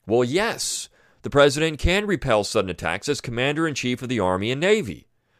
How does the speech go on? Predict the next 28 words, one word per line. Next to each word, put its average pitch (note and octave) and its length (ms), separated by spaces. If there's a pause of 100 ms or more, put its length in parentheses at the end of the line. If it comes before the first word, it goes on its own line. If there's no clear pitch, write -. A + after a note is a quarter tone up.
(180)
The - 80
president B2 340
can C#3 100
say, A#2+ 160
"We're C3 140
being C3+ 220
invaded. B2 420 (320)
We A#2 160
have C3+ 220
to C#3+ 100
use C3+ 240
the A#2+ 120
Army C#3 260
to C3+ 140
invade." C3+ 400
To, B2+ 160 (120)
now, B2 200
he C3+ 100
can B2+ 160
also D#3+ 240
say, C3 280 (260)
"Congress, F3+ 400
get E3 160
in F3 100
session F#3 340
and D#3 80
declare E3+ 320
war. E3+ 380